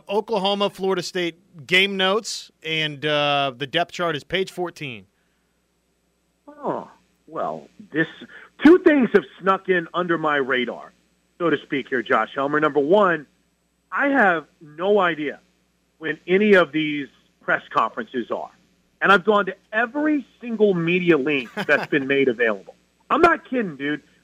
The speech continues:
Speaker 2: Every single media link that's been made available. And I can't see anything for when Brent Venables and Mike Norvell are gonna have their final press conference. So, number one, that's been frust-, maybe this is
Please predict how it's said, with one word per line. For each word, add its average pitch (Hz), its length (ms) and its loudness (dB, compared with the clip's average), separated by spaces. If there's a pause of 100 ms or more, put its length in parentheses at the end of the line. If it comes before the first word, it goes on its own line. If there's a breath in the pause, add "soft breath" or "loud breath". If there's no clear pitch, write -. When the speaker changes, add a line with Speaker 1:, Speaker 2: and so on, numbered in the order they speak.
(160)
Speaker 2:
Every 269 460 0 (100)
single 226 300 0
media 196 380 0
link 175 240 -2
that's 160 160 -4
been 160 160 2
made 151 220 4
available. 135 520 0 (340)
And 175 140 4
I 202 80 2
can't 214 280 -6 (120)
see 208 160 -20 (200)
anything 156 680 -2 (320)
for 185 140 6
when 185 300 4
Brent 190 260 -2
Venables 170 460 -2 (120)
and 147 280 0
Mike 156 260 -6
Norvell 143 560 0
are 139 100 -2
gonna 139 160 -6
have 143 180 0
their 139 140 0
final 127 340 -4
press 120 240 -4 (100)
conference. - 260 -20 (160)
So, 151 200 0 (300)
number 208 260 2
one, 185 480 0 (440)
that's 175 280 -4
been 190 140 0
frust-, 170 320 -6
maybe 202 320 -2
this 196 220 2
is 165 80 -12